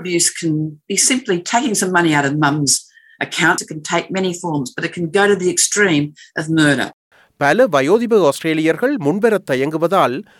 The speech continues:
Speaker 2: முப்பது சதவீத துன்புறுத்தல்கள் மட்டுமே பதிவாகியுள்ளதாக டாக்டர் பேட்டர்சன் தெரிவித்துள்ளார்.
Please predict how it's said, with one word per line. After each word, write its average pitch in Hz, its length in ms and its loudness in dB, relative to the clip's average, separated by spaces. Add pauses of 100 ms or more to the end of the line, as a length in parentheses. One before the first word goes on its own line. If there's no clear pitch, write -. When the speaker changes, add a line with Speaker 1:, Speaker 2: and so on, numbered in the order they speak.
(160)
Speaker 2:
முப்பது 175 440 2
சதவீத 170 500 2
துன்புறுத்தல்கள் 160 760 2
மட்டுமே 160 340 0 (180)
பதிவாகியுள்ளதாக 156 920 0 (640)
டாக்டர் 160 320 0
பேட்டர்சன் 151 440 0 (100)
தெரிவித்துள்ளார். 139 760 2